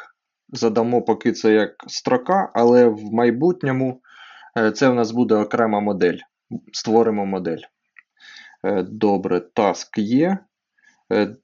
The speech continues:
тоді в нас ще буде можливість, е, робити неактивним цю комірку. Enabled. Е, створимо булівську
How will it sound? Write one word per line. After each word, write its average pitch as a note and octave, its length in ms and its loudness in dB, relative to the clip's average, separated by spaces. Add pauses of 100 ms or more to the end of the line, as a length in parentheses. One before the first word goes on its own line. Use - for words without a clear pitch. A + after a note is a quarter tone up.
(200)
тоді A2 460 2
в F#2+ 200 -4
нас A#2+ 280 0
ще - 240 -2
буде A2 360 0
можливість, G#2+ 800 0
е, G2+ 380 0 (880)
робити A#2 500 2
неактивним A#2 800 0 (140)
цю - 180 -6
комірку. G2 640 -4 (580)
Enabled. G#2 720 -4 (1300)
Е, A2+ 340 0
створимо A2 640 0
булівську G#2 720 -2